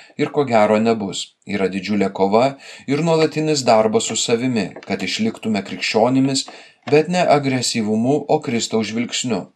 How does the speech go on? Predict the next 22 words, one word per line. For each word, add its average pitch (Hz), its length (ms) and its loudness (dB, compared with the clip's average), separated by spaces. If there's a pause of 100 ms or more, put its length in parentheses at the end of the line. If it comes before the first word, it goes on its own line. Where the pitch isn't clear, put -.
kuris 92 320 -4
sugebėjo 104 640 0 (180)
ir 156 160 -4
pasakyti 107 640 -4
tiesą 120 340 0
į 139 220 -2
akis, 139 320 -4 (420)
bet 170 160 -2
ir 156 160 -2
mylėti 120 540 0
tuos, 117 380 0 (260)
kurie 113 260 0
buvo 107 380 2
nuklydę 110 500 -2
nuo 101 160 -2
tiesos. 90 600 -2 (760)
Fariziejiškumas 101 1040 -2
yra 120 260 0
didžiausia 117 560 2
Jėzaus 98 460 -4
smerkiama 98 420 -2
blogybė, 110 840 -2